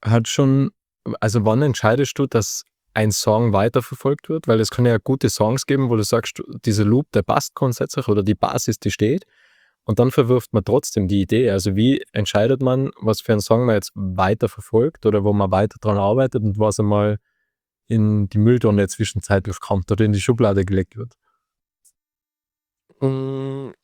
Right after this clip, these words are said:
Speaker 2: es ist dann so, ich, ich bounce mir dann diese, diese dreißig Sekunden bis eine Minute raus und dann lass ich so diesen Loop einmal liegen. Wirklich einmal ein, zwei Monate.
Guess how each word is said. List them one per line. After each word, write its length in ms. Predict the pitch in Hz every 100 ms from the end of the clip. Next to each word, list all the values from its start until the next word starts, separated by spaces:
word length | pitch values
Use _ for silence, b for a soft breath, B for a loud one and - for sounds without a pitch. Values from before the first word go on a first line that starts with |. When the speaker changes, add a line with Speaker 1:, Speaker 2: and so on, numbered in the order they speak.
| _ _ _ _ -
Speaker 2:
es 180 | 139
ist 160 | 196 226
dann 100 | 180
so, 160 | 160 175
ich, 240 | 165 -
ich 240 | 123 98
bounce 400 | - 131 160 -
mir 100 | 175
dann 200 | 147 143
diese, 300 | 135 139 135 127 _ _ _
diese 500 | 127 127 123 120 120 113
dreißig 480 | - 110 151 - 151
Sekunden 540 | - - 156 196 190
bis 120 | 156 135
eine 280 | 131 147
Minute 420 | 147 143 139 135 113
raus 400 | 113 143 254 -
und 220 | 143 131
dann 160 | 151
lass 240 | 156 143 185
ich 100 | 175
so 140 | 165
diesen 280 | 156 147 147
Loop 260 | 135 175 - - - -
einmal 280 | 143 135
liegen. 480 | 131 131 120 107 101 - _ _ _ _ _ _ _ _ -
Wirklich 280 | 131 151 131
einmal 220 | 127 123
ein, 260 | 104 135
zwei 280 | 143 123 123
Monate. 540 | 120 127 117 110 139